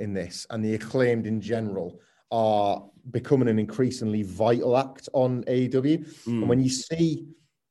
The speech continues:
Speaker 1: um, an act that feels vital to the show, an act that feels crucial to the success, the ongoing success of the roster,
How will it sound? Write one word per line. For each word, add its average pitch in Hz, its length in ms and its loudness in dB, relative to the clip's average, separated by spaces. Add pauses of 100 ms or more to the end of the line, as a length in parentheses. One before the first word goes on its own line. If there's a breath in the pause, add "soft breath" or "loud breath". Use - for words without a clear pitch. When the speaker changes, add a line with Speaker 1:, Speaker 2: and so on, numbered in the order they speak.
(380)
Speaker 1:
um, 127 360 2
an 123 120 0
act - 300 -4
that 117 120 -2
feels 120 380 4
vital 127 500 2
to - 140 -6
the 107 80 -2
show, - 480 -2
an 120 80 -4
act - 300 -8
that - 120 -10
feels 123 380 0
crucial 127 500 0
to 110 140 -6
the 107 100 -4
success, - 380 -10
the 117 100 0
ongoing 127 380 6
success 117 380 -6
of 113 40 -8
the 113 100 0
roster, 117 480 -2